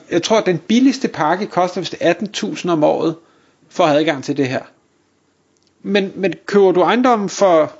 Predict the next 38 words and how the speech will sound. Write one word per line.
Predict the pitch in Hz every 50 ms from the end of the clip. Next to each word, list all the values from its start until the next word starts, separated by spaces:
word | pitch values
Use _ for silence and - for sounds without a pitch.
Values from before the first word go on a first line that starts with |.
| _ _ _
halvtreds | - 170 165 - 196 208 - -
millioner, | 220 202 190 196 196 170
hundrede | 165 190 208 214 196
millioner | 185 180 185 180 175 180 - -
eller | 170 170 160 156 147
mere, | 147 160 170 190 202
jamen, | 190 - -
så | - 170
er |
det | 160 160
jo | 143
ligegyldigt. | 147 180 220 - - - - - - - _ _ _ _ _ _ _ _ _ _ _
Det | - 135
er |
småpenge. | 147 196 214 220 240 202 113 78 - _ _ _ _ _ _ _ _ _ _ _ _ _ _ _ _ _ _ _ _ -
For | - 175 147
at | -
få | 143 135
hurtig | 135 143 143 131 139 117
adgang | 120 120 123 104 107
til | - - 123 120
de | 127 117
her | 120 123
informationer, | 117 113 104 - 117 110 101 - 131 - - 110
som | - 139 127
du | 113 120
har | 104 101
brug | - 117 113 -
for, | - - 123 107 92 92
når | 113 123
du | 107 107
skal | - - 123
lave | 117 113 107
dine | 110 120 113 107 107 104 - - - - - - - - _ -
analyser | 160 147 135 131 131 123 123 120 110 - 131
og, | 120 113 - 107 117 110 104 -
og | 120 107
vurderinger. | 110 113 113 107 90 87 98 95